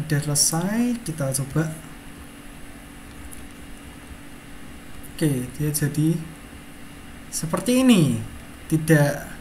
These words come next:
tidak sesuai ekspektasi ya. <laughs> Coba lagi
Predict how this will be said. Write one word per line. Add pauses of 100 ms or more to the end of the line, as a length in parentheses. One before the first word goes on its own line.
(1040)
tidak
sesuai
ekspektasi (140)
ya.
<laughs> (3000)
Coba
lagi